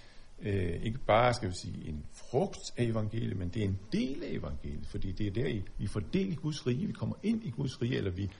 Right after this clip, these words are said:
bliver delagtige i det, som er, repræsenterer Guds rige. Øh, og her kommer jo bjergprædiken til at, at, at spille en vældig rolle.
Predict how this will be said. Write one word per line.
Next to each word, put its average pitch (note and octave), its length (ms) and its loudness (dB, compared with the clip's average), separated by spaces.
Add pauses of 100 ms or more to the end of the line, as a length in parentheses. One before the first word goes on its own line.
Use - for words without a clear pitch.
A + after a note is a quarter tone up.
bliver G2 140 2
delagtige G2+ 540 0
i F2 80 -4
det, F#2 200 -2
som F#2+ 180 -2
er, E2+ 120 -4 (320)
repræsenterer D#2+ 460 -4
Guds - 280 -12
rige. - 180 -10 (4000)
Øh, G2 640 6 (2250)
og G2+ 100 6
her B2 140 10
kommer A2+ 200 8
jo G#2+ 120 8
bjergprædiken A2+ 600 10
til G#2 180 0
at, E2+ 240 4 (140)
at, E2 140 -2
at G2+ 80 -6
spille D3 320 4
en G2 140 2
vældig C#3 360 4
rolle. E3+ 360 6